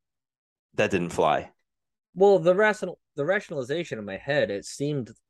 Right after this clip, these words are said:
Speaker 2: okay to me.
Speaker 1: Yeah.
Speaker 2: And I was like, "Oh, this makes sense to me," but I didn't take into account what makes sense to her. And that's important when you're in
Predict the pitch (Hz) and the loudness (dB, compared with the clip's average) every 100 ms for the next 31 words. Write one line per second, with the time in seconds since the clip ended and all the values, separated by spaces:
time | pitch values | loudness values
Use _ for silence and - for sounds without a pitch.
0 | - 135 - 139 127 101 95 135 135 87 | 0 0 0 -2 -2 -2 -6 -6 -4 -6
1 | - _ _ _ _ _ _ _ _ _ | -14 _ _ _ _ _ _ _ _ _
2 | _ _ 95 120 113 104 98 - _ _ | _ _ -4 -2 -2 -6 -12 -16 _ _
3 | _ - 127 113 120 185 120 120 - 135 | _ -4 -4 -4 -2 -2 -2 -4 -4 -6
4 | - - 110 - - 92 107 160 123 90 | -4 -6 -6 -12 -16 -14 -8 -4 -4 -8
5 | - - 120 - 123 147 151 120 123 120 | -12 -4 -4 0 0 0 -2 -4 -8 -8
6 | 110 110 - 113 107 101 - _ _ - | -8 -8 -6 -6 -4 -6 -14 _ _ -2
7 | 135 143 117 - 117 107 - 98 - 101 | -2 0 -6 -6 -8 -8 -12 -10 -6 -6
8 | - _ _ _ _ _ _ _ _ _ | -8 _ _ _ _ _ _ _ _ _
9 | _ _ _ - 127 123 117 107 131 120 | _ _ _ -4 -2 -2 -6 -2 2 2
10 | 104 110 101 101 101 95 92 | 0 -6 -4 -2 -2 -4 -8